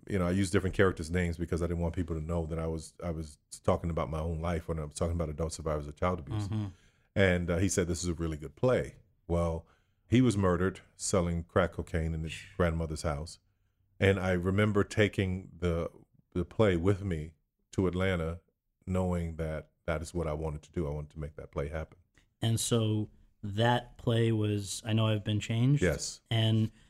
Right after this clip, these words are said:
Speaker 2: from what I've read, you really poured your heart into writing it and then your savings into
Speaker 1: Yeah.
Speaker 2: mounting it.
Speaker 1: Yeah.
Speaker 2: And I wonder how you thought that would go and then how it actually went.
Speaker 1: Well, I assumed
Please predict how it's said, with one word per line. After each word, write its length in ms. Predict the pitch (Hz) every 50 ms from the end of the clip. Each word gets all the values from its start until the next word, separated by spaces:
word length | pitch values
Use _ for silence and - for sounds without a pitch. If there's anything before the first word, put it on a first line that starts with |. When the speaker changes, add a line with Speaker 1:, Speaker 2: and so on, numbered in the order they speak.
| - _
Speaker 2:
from 160 | - - 110
what 140 | 113 117 113
I've 180 | 113 110 104 107
read, 300 | 139 156 156 151 143 127
you 200 | 123 120 117 113
really 460 | 117 120 120 120 120 117 113 113 - _ _ _ _ _ -
poured 280 | _ 120 117 113 110
your 280 | 110 107 107 107 110 -
heart 220 | - 127 123 123
into 200 | 127 117 - 113
writing 320 | 104 113 113 117 113 113 113
it 100 | 117 113
and 140 | 107 110
then 120 | 110 110 110
your 160 | 107 107 104
savings 560 | 101 - - 123 117 117 113 113 113 110 104 110
into 440 | 113 107 - - 120 110 110 107 - - _ -
Speaker 1:
Yeah. 100 | - 117
Speaker 2:
mounting 440 | 117 123 139 147 147 139 123 117
it. 180 | 113 113 113 123
Speaker 1:
Yeah. 200 | 101 95 85 76 - - _ _
Speaker 2:
And 400 | 120 120 120 117 113 113 117 120 - - _ _
I 80 | - 120
wonder 320 | 120 127 135 135 127 110 -
how 100 | 120 117
you 120 | 117 117 110
thought 360 | - _ - 120 123 - -
that 140 | 160 160 160
would 140 | 165 156
go 240 | 151 160 160 170 160
and 140 | 139 127 127
then 120 | 123 120
how 200 | 117 110 117 117
it 80 | 117 113
actually 500 | 113 107 - - - 113 107 104 101 107
went. 260 | 110 110 107 95 - - _ _ _ - - - _ _ _ _ _ -
Speaker 1:
Well, 340 | 120 113 117 123 135 139 - -
I 160 | 110 113 113
assumed 720 | 113 107 - - - - 156 165 160 131 113 107 104